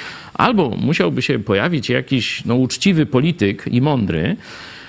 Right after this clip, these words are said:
i odważny, no to zobaczcie, ile tych cech on musi mieć, to praktycznie niemożliwe <laughs> w Polsce, nie? E, który by przeprowadził taką terapię szokową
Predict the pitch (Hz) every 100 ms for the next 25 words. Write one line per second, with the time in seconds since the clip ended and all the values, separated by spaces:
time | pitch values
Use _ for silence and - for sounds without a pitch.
0 | - - 151 202 110 117 87 85 78 139
1 | 139 120 123 123 135 123 123 135 123 131
2 | - 120 104 104 107 107 110 113 - 98
3 | 101 117 104 90 92 90 85 87 92 -
4 | 131 - 82 - - - - - 359 -
5 | - - 202 185 160 - 95 85 160 -
6 | 240 147 113 117 170 160 139 165 165 113
7 | 98 110 113 113 107 127 160 135 117 120
8 | - 90 69 80 -